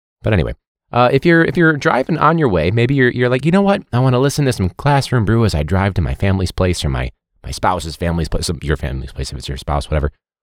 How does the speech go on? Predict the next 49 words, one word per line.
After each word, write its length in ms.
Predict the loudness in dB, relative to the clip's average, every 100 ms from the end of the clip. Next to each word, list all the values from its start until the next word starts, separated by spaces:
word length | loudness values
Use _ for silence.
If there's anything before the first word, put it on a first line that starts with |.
| _
or 180 | 0 0
a 40 |
significant 480 | 0 -2 0 0 0
other's 240 | 0 -2 0
place, 300 | 0 0 0
whatever 280 | 0 2
it 60 | 2
may 160 | 2 2
be. 200 | 0 0
Maybe 200 | 0 0
you're 80 | 2
going 180 | 2 2
to 100 | 0
a 40 |
Friendsgiving 680 | 0 0 0 2 2 2 0
and 80 | 2
you're 100 | 0
on 140 | 0
the 60 | 0
way 140 | 0
there, 260 | 2 2 2
or 140 | -2 -6 _ _ _ _ _ _ -8
maybe 280 | -2 0
you're 220 | 2 0 -2 _ _ _ _ _ _
oddly 460 | 0 2 2 0 0 -6 -4
eating 280 | 0 2 2
your 220 | 0 -2 -4
Thanksgiving 540 | -2 -2 0 0 2
or 60 | 0
Friendsgiving 500 | 2 0 2 2 2
dinner 320 | 2 2 0 -4 _ _ _ _ -2
and 260 | 0 0 -6 -12
you're 200 | -12 -4
listening 380 | -2 0 2 0
to 100 | -2 _ -8
Classroom 400 | -4 -2 -2 0
Brew. 120 | 2
I 80 | 2
don't 100 | 0
know. 140 | -2 -6 _ _
Whatever, 360 | 4 4 4 4
if 160 | 2 0
you're, 100 | -2
whatever 300 | 0 0 2
you're 120 | 0
drinking, 380 | 2 0 2 0
wherever 340 | 2 2 2
you 140 | 0 2
are, 280 | 2 2